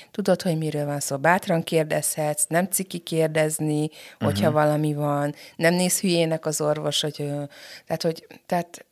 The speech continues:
Speaker 1: ez nagyon fontos, hogy tényleg olyan sok lehetőség van. Én inkább magárendelésre járok, mint ilyen S T K-s.
Speaker 2: Ja, én is.
Speaker 1: De hogy nyilván az S T K-ban is az van, aki a magárendelése is van, tehát hogy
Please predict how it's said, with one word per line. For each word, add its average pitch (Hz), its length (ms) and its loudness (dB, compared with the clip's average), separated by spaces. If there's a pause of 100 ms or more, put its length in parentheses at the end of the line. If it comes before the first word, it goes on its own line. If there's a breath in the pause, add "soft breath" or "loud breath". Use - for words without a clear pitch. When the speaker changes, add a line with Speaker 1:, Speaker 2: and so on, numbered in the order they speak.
(120)
Speaker 1:
ez 160 240 -6
nagyon 156 280 -2
fontos, - 720 -6 (560 soft breath)
hogy - 260 -14
tényleg 151 420 -4
olyan 170 180 2
sok - 520 -2 (280)
lehetőség 160 760 -2
van. 165 300 2 (260 loud breath)
Én 165 160 2
inkább 170 300 2
magárendelésre 147 1080 -2
járok, 147 480 -4
mint 147 280 -6
ilyen 147 260 -4
S - 100 -8
T - 80 -10 (120)
K-s. - 480 -4
Speaker 2:
Ja, 104 160 0
én 98 220 -4
is. - 80 -8
Speaker 1:
De 165 120 2
hogy 170 260 4 (220)
nyilván 165 320 0
az 151 160 -2
S - 40 -6
T 151 120 -2
K-ban 151 240 -2
is 151 120 0
az 151 180 -2
van, 151 140 -2
aki 151 320 -4 (320 soft breath)
a 139 80 -10
magárendelése 147 840 -4
is 147 220 -2
van, 165 240 0
tehát 151 180 -6
hogy 156 180 -4